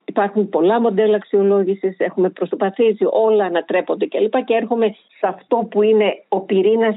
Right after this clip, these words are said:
του προβλήματος του πολιτικού συστήματος, ότι οι ανατροπές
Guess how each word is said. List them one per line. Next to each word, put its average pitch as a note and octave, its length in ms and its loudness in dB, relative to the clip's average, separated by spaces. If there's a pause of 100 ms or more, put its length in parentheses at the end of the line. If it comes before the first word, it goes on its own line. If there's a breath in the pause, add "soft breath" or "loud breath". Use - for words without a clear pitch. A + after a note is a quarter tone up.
(140)
του G#3 140 -4
προβλήματος A3 600 0
του F#3 120 -10
πολιτικού F#3 520 -2
συστήματος, D#3+ 840 -10 (460 soft breath)
ότι A3 360 0
οι G#3 140 2
ανατροπές F#3 720 0